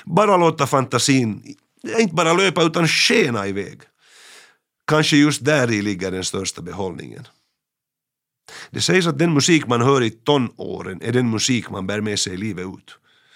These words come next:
Kanske så. Men för mig betyder det för all del inte att den är så helig att den inte får skrivas om,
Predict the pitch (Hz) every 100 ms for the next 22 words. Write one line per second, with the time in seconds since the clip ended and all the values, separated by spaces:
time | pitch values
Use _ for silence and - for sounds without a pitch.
0 | _ _ _ _ - 110 110 165 185 156
1 | - _ - - - - - - _ _
2 | _ - 160 165 160 - - 151 139 170
3 | 147 123 123 117 117 113 127 147 113 113
4 | 135 113 92 110 107 107 117 147 156 107
5 | 87 85 98 104 - 98 - 110 104 -
6 | 151 95